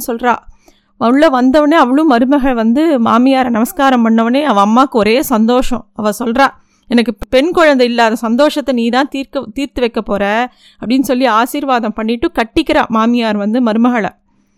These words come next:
அவளுக்கும் ரொம்ப பிரியம் மாமியார் மேல. ரொம்ப சந்தோஷமா அவளுக்கும் முகம் அவ்வளோ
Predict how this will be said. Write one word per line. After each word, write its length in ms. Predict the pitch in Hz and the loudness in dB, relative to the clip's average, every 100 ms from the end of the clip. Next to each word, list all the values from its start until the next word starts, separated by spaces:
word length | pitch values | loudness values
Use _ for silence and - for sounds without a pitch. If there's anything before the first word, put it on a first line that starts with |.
| _ - | _ -6
அவளுக்கும் 540 | 220 285 320 349 330 | 0 2 2 0 -2
ரொம்ப 340 | 247 262 320 | -4 -4 -6
பிரியம் 360 | 381 302 294 285 | -4 -4 -4 -4
மாமியார் 400 | 233 240 247 240 | -4 -4 -2 -4
மேல. 320 | 226 226 214 _ _ _ - | -4 -4 -8 _ _ _ -8
ரொம்ப 300 | 214 254 302 | -4 0 0
சந்தோஷமா 640 | 277 254 285 294 269 294 285 | 0 0 0 -2 -2 0 0
அவளுக்கும் 720 | 240 262 302 269 - 302 262 | 0 -2 -2 -4 -2 -2 0
முகம் 500 | 233 277 254 214 226 | 0 -2 -2 -4 -6
அவ்வளோ 380 | 226 214 202 | -6 -8 -12